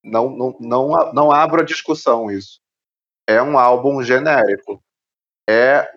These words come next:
um álbum que eu acho que ele é tão, é, tão interessante, tão adorado pro brasileiro, por ser diferente, né? Porque é uma sonoridade diferente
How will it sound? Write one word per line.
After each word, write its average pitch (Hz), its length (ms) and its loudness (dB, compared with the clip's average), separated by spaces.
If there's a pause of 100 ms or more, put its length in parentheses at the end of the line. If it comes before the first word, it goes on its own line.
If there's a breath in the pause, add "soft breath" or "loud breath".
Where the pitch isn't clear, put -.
um 113 220 -2
álbum 107 520 2
que 107 300 -4
eu 104 160 2
acho 127 240 0
que - 140 -8
ele 104 120 -6
é 104 100 0 (100)
tão, 117 480 -4 (320)
é, 98 520 2 (800)
tão 110 160 -2
interessante, 101 920 -6
tão 101 180 2
adorado 92 500 0
pro - 120 -12
brasileiro, 92 880 0 (680)
por 247 220 -6
ser 151 480 0
diferente, 143 680 -2
né? 120 200 -2
Porque - 240 -6
é 101 120 4
uma - 520 -6
sonoridade 101 580 -2
diferente 107 1000 -6